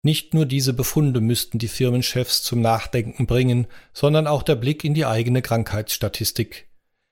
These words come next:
Da ist nämlich ablesbar, wie teuer Krankschreibungen aufgrund von Depression, Angst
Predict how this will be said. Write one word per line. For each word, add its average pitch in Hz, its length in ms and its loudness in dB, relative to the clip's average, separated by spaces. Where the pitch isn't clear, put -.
Da 135 260 6
ist 151 260 -2
nämlich 147 480 2
ablesbar, 131 920 0
wie 117 180 -2
teuer 143 420 2
Krankschreibungen 123 920 0
aufgrund 131 500 0
von 113 300 0
Depression, 127 720 0
Angst 143 460 0